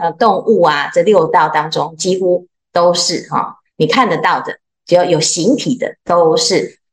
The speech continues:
哈，因为要被看见，这叫色相劫难哈。那无色劫难呢，就是最好都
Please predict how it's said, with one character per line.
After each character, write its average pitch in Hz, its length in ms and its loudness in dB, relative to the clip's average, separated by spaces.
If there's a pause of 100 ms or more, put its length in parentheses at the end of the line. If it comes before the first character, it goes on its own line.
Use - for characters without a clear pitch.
(120)
哈， - 280 -4
因 190 120 2
为 175 100 2
要 165 140 2
被 151 160 -2
看 135 240 -4
见， - 320 -2
这 156 120 2
叫 151 140 0
色 - 360 0
相 151 300 -4
劫 131 240 -4
难 147 380 -2
哈。 - 200 -8 (480)
那 302 260 0
无 302 120 4
色 403 240 2
劫 254 160 2
难 233 260 2
呢， 220 140 0
就 233 160 2
是 214 320 2
最 311 220 2
好 180 240 0
都 240 340 0